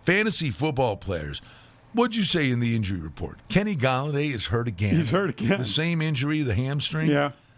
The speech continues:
Speaker 2: Yeah.
Speaker 1: You know, all right, fantasy football players, buyer beware there, red flag. Do your fantasy football drafts at Oasis, forty-nine fifty-five South Decatur,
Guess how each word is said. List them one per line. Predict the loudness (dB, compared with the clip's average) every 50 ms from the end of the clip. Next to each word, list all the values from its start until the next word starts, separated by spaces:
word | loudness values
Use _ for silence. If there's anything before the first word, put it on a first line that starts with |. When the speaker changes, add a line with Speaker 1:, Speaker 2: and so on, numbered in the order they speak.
| -20 _ _ -20 -20 -20 -8 -2 -2
Speaker 2:
Yeah. | 0 0 -2 -6 -2
Speaker 1:
You | 0 2 2 4 2
know, | 0 -2 -4 -6 -10 -6
all | -2 0 0 2
right, | 0 0 -2 -2
fantasy | -2 -2 0 0 0 0 -2
football | 0 0 -2 0 2 2 0 2
players, | 0 0 -2 -2
buyer | 0 2 2 2 2 2 0
beware | -2 0 0 2 2 2 2
there, | 2 2 0 0 2
red | 0 0 -2 -2
flag. | 0 0 0 0 0 -2 -8 -14 -20 -20 -8 -2
Do | 0 2
your | 2 2
fantasy | 2 0 0 0 0 0 0
football | 0 0 0 2 2 0 2
drafts | 2 2 2 0 0 0 0
at | 0 0 2
Oasis, | 2 0 0 -2 -2 -2 -4 -4
forty-nine | -2 -2 0 0 2 0 0 0 0
fifty-five | -2 -2 -2 -2 -2 -2 -2 -2 0 0
South | 0 0 0 -2 -4
Decatur, | -4 -2 0 0 0 0 0 -2 -4